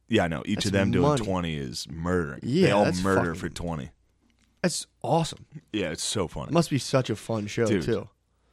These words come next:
Speaker 2: To watch
Speaker 1: It
Speaker 2: them all
Speaker 1: is,
Speaker 2: do a
Speaker 1: man.
Speaker 2: hot twenty.
Speaker 1: Yeah.
Speaker 2: Who hosts?
Speaker 1: Voss.
Speaker 2: I, I was just about
Speaker 1: Yeah.
Speaker 2: to say, dude,
Speaker 1: I know.
Speaker 2: he's
Speaker 1: I
Speaker 2: the
Speaker 1: was, I
Speaker 2: host
Speaker 1: was
Speaker 2: with
Speaker 1: like,
Speaker 2: the
Speaker 1: I was
Speaker 2: most.
Speaker 1: wondering who hosts, and then I was like, "Oh, yeah.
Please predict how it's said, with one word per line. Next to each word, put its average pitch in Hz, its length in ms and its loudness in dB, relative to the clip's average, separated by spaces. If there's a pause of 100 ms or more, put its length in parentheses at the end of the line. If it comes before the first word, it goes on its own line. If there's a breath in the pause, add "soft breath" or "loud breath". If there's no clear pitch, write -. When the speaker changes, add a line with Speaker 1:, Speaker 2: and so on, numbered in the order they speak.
(300)
Speaker 2:
To - 100 -20
watch 127 180 4
Speaker 1:
It 113 60 8
Speaker 2:
them 98 160 8
all 120 120 6
Speaker 1:
is, 127 60 2
Speaker 2:
do 135 80 6
a - 40 8
Speaker 1:
man. 117 80 4
Speaker 2:
hot 110 360 -6
twenty. 120 500 -4
Speaker 1:
Yeah. 95 280 0 (220)
Speaker 2:
Who 160 160 8
hosts? - 440 0 (320)
Speaker 1:
Voss. 90 460 -2
Speaker 2:
I, 101 140 -8 (120)
I 101 100 -4
was 98 100 -8
just 120 220 -2
about 113 120 2
Speaker 1:
Yeah. 80 80 0
Speaker 2:
to - 60 -4
say, 110 300 -2
dude, 110 140 -2
Speaker 1:
I 117 60 6
know. 127 140 6
Speaker 2:
he's 104 80 8
Speaker 1:
I 107 60 8
Speaker 2:
the 127 60 6
Speaker 1:
was, 131 140 2
I 117 60 4
Speaker 2:
host 123 100 6
Speaker 1:
was 123 140 2
Speaker 2:
with 117 60 2
Speaker 1:
like, 104 80 2
Speaker 2:
the 101 40 -2
Speaker 1:
I 104 40 -2
was 110 120 0
Speaker 2:
most. 104 80 -4
Speaker 1:
wondering 127 260 4
who 104 180 2
hosts, 98 300 0
and 85 80 -6
then 85 60 -6
I 80 40 -6
was 78 100 -8
like, 76 120 -10
"Oh, 85 80 -4
yeah. 107 200 -4